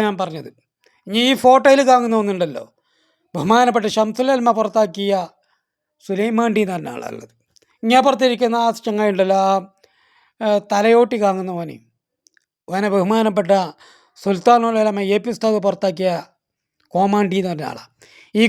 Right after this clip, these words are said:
കോമാണ്ടിയെയും സുലൈമാണ്ടിയെയും ഷെയ്ഖാക്കുന്നിടത്തോളം കാലം പിന്നെ തലൻ്റെ അടുത്ത് ചോറ് എന്ന സാധനം തന്നെ ഉണ്ടാവില്ല, തലച്ചോറ് വർക്ക് ചെയ്യൂല. എൻ്റെ ഇടയ്ക്ക് ഇവിടെ ഇസ്ലാമിനെ തകർക്കാൻ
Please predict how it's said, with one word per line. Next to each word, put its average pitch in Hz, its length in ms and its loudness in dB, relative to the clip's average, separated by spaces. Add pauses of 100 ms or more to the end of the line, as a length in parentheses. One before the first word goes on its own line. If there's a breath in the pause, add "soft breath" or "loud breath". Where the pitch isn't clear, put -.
കോമാണ്ടിയെയും 220 840 4
സുലൈമാണ്ടിയെയും 208 840 0 (380 soft breath)
ഷെയ്ഖാക്കുന്നിടത്തോളം 254 1300 0
കാലം 170 240 0 (440 soft breath)
പിന്നെ 208 260 -2
തലൻ്റെ 196 420 -2
അടുത്ത് 190 300 -4 (140)
ചോറ് 202 380 -2
എന്ന 196 140 -6 (100)
സാധനം 196 360 -2
തന്നെ 190 160 -6
ഉണ്ടാവില്ല, 120 280 -8 (600 soft breath)
തലച്ചോറ് 185 480 2
വർക്ക് 233 240 0
ചെയ്യൂല. 226 280 4 (840)
എൻ്റെ 220 160 6
ഇടയ്ക്ക് 226 240 2
ഇവിടെ 233 200 6
ഇസ്ലാമിനെ 240 460 2
തകർക്കാൻ 233 380 2